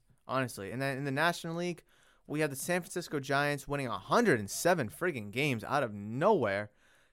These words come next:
They will play the winner of the National League Wild Card Series, whether it is the Los Angeles Dodgers and the Saint Louis Cardinals. Can we just recognize the fact that the Cardinals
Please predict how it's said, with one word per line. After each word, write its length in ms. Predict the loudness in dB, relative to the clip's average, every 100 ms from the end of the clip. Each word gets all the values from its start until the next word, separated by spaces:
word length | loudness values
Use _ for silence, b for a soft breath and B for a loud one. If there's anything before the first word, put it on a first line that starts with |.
| 2
They 120 | 6
will 120 | 6
play 200 | 4 0
the 100 | 2
winner 200 | 0 0
of 140 | 0 -2
the 80 |
National 380 | -2 -2 -2 -6
League 100 | -8
Wild 400 | -6 2 6 6
Card 240 | 2 -2 -2
Series, 420 | -6 -6 -6 -4
whether 280 | -4 -4 -6
it 140 | -8
is 240 | -8 -10 -12
the 260 | -12 -10
Los 300 | -6 -4 -4
Angeles 360 | -4 -4 -6 -4
Dodgers 480 | 2 4 4 -2 -6
and 240 | -6 -6 -6
the 80 |
Saint 560 | -10 -8 -6 -8 -10 -10
Louis 320 | -8 -6 -8
Cardinals. 640 | -10 0 2 2 -6 -14 _ b b b b b b -2
Can 200 | 2 4
we 120 | 4
just 280 | 2 0 -2
recognize 520 | 0 0 2 0 0
the 100 | -4
fact 480 | -6 -2 -2 -2 -6
that 340 | -4 -4 -6 -10
the 120 | -14
Cardinals 680 | -2 2 2 0 -6 -8